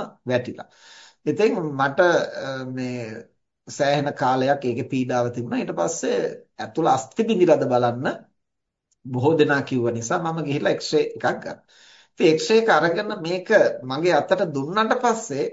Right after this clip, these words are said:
ඒක බලනකොට මම ඕන තරම් එක්ස්රේ දැකලා තියෙන, ඕන තරම් ඇටසැකිලි දැකලා තියෙන. නමුත් දැන් මේක බලනකොට මට ජීවිතේ කවදාවත් දැනුන් නැති හැඟීමක් ඇතුළට කාවැදුනා. මොකද දැන් මේ මගේ කකුල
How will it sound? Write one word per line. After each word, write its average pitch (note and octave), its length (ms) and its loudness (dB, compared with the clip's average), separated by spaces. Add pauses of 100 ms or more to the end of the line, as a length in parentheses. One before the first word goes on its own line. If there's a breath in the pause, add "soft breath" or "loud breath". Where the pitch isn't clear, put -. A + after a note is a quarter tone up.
(140)
ඒක D#3 200 0
බලනකොට D#3+ 420 0
මම D3+ 280 -2
ඕන F#3 420 2
තරම් A3+ 300 0
එක්ස්රේ E3 360 -2
දැකලා C#3+ 340 2
තියෙන, E3 200 -4
ඕන F3 220 -2
තරම් F#3+ 280 2
ඇටසැකිලි F3 500 0
දැකලා C#3 300 2
තියෙන. - 140 -16 (340 soft breath)
නමුත් E3+ 320 0
දැන් G3+ 220 4
මේක F#3+ 280 0 (120)
බලනකොට F#3 540 -2
මට E3 280 -2
ජීවිතේ G3 480 0
කවදාවත් B2 760 2 (100)
දැනුන් D#3 380 -2 (100)
නැති D3 360 -4
හැඟීමක් G#3 760 -4
ඇතුළට D4+ 640 4
කාවැදුනා. C3 720 2 (280 loud breath)
මොකද F#3 240 -4
දැන් F#3 160 2
මේ F3 120 0 (120)
මගේ D3+ 300 -2
කකුල G#3+ 360 -2